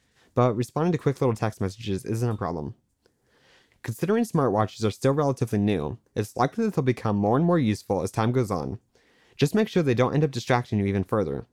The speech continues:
The goal is to save time, not waste more of it. Conclusion.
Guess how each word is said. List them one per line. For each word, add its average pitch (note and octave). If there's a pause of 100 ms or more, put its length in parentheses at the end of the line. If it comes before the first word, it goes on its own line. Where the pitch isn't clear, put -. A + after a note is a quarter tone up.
(220)
The A2+
goal B2+
is D#3+
to B2+
save A2+
time, D#2+
not G#2+
waste A#2
more G2
of -
it. B1+ (1160)
Conclusion. G#2